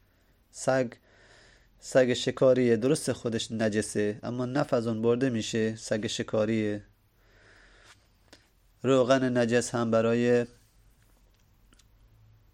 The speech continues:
چراغ افروختن. «لا بما لا ینتفع به منها کالخمر و الخنزیر.» نه به چیزی که نفع برده نمیشه از آن، مانند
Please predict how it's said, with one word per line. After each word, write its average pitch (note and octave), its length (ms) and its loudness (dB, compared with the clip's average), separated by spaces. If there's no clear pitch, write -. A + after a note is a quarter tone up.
چراغ B2 500 2
افروختن. A#2 920 -4
«لا F3+ 220 4
بما E3 260 4
لا F3 180 6
ینتفع D3 540 4
به C3+ 220 2
منها C3+ 320 2
کالخمر C3 520 0
و A#2+ 80 4
الخنزیر.» A2+ 840 0
نه D#3+ 160 2
به D#3 100 4
چیزی D#3+ 320 -2
که D3+ 100 0
نفع D3 280 0
برده C#3 280 0
نمیشه C#3 380 0
از A2+ 160 0
آن، B2 160 0
مانند B2+ 720 -2